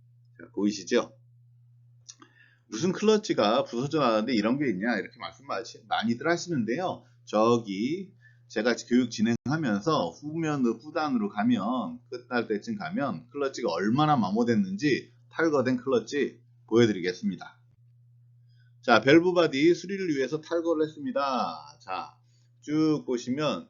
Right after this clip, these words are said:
여기 전자 기판들 보이시고요. 솔레노이드 밸브가 여기 쭉 잘려 있죠. 자, 다시 이, 이쪽 면에서 볼게요. 얘는 필터.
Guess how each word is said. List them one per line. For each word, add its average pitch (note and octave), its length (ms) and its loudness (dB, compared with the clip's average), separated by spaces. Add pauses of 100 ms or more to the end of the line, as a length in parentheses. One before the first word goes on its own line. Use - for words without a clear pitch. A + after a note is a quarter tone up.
여기 G#2 300 -6
전자 G#2+ 400 -4
기판들 G#2 540 -12
보이시고요. G#2 960 -6
솔레노이드 A#2+ 520 -4
밸브가 G2 360 -4
여기 E2+ 180 -10
쭉 A#2 400 -4
잘려 F2+ 260 -8 (100)
있죠. F#2 200 -2 (720)
자, - 60 -20 (500)
다시 D#2 240 -20
이, E2 160 -10 (480)
이쪽 G#2+ 220 6
면에서 G2 320 6
볼게요. F2 680 2 (380)
얘는 D3 240 6
필터. C#3+ 880 4